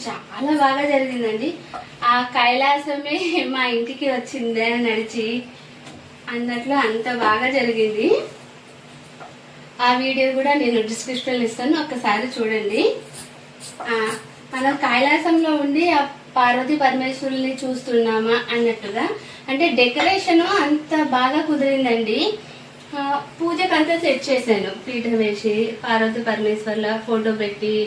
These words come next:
గౌరమ్మని, గణపతిని చేసి, చుట్టూ దీపాలు పెట్టి, అది కాక మళ్ళీ పూలతో శివలింగాన్ని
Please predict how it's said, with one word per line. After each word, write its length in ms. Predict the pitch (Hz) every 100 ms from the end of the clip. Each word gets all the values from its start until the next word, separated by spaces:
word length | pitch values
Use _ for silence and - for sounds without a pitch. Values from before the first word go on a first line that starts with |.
| 220
గౌరమ్మని, 580 | 226 220 220 220 214 220
గణపతిని 580 | 220 220 214 208 214 208 208
చేసి, 360 | 190 196 220 208 220 - - - -
చుట్టూ 340 | 302 294 - 302
దీపాలు 440 | 277 262 277 269
పెట్టి, 400 | 269 254 - 392 571 - -
అది 260 | 226 233
కాక 440 | 277 226 202 196 285 440 494
మళ్ళీ 260 | 320 311 381 370 - - -
పూలతో 500 | - 339 392 392 453
శివలింగాన్ని 840 | 453 370 285 269 269 247 202 185